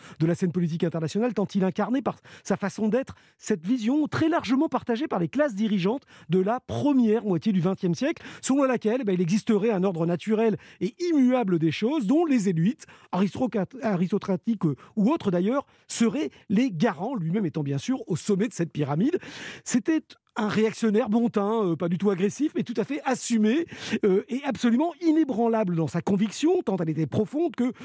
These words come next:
le destin des Européens de bonne famille et de bonne éducation était de diriger les affaires du monde. Tout cela était très ancré d'ailleurs dans son histoire personnelle. Il était à lui seul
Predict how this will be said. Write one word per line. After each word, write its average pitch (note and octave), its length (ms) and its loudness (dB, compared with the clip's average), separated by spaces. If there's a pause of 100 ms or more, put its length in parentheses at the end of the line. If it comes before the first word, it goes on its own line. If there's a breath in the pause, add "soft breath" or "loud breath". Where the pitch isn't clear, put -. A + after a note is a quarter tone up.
(140 loud breath)
le F3+ 140 4
destin B3 560 -2
des E3+ 140 0
Européens B3+ 520 0
de D#3 100 0
bonne G#3+ 200 0
famille G#3 320 0
et D3 40 0
de C3+ 100 -2
bonne C4 180 2
éducation G3 500 -2 (240 soft breath)
était A#3 380 0
de E3 160 0
diriger D3 480 -2 (240 loud breath)
les A#3 180 4
affaires A#3 220 -2
du A#3 100 2
monde. D#3+ 240 2
Tout E3 100 -8
cela A3 160 0
était D#3 180 0
très A#3+ 220 -2
ancré A3 400 -2
d'ailleurs F3 300 -2 (260 loud breath)
dans F3+ 100 0
son E3 180 2
histoire F3 260 0
personnelle. C#4 560 0
Il E3 80 -2
était F3 160 0
à E3 60 0
lui E3+ 160 2
seul G#3 300 0